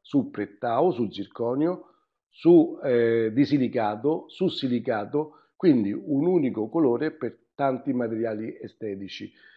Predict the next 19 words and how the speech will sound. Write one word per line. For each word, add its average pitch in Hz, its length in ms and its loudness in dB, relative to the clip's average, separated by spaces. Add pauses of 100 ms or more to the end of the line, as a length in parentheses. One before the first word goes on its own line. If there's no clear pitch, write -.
(160)
E 151 160 -2
qui 220 140 -2
voglio 147 300 8
aprire 135 240 4
una 135 160 2
piccola 147 340 2
parentesi 131 540 2
per 107 160 -4
fare 120 240 0
un 113 180 -4
po' 139 140 2
di 117 120 -4
chiarezza 120 640 -2 (240)
su - 200 -10
questa 123 260 -4
tabella. 113 460 -2
Questa 147 280 -2
tabella 165 480 0
l'ho 117 300 -2